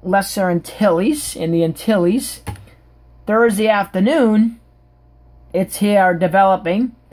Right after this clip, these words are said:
Here it is Friday morning.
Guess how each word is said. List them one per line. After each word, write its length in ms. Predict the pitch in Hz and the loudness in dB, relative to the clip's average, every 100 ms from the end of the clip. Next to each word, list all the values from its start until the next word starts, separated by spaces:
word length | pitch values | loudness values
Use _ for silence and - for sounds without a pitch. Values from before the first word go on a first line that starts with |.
| _ _ _ - - - - _ _ _ _ _ - | _ _ _ -20 -20 -20 -20 _ _ _ _ _ -6
Here 360 | 196 220 208 | -2 2 2
it 120 | 202 | 2
is 480 | 208 202 196 185 - - - | 2 2 2 0 -6 -18 -20
Friday 460 | - 233 320 330 202 | -2 0 2 2 0
morning. 480 | 170 156 180 214 | -2 -4 -6 -8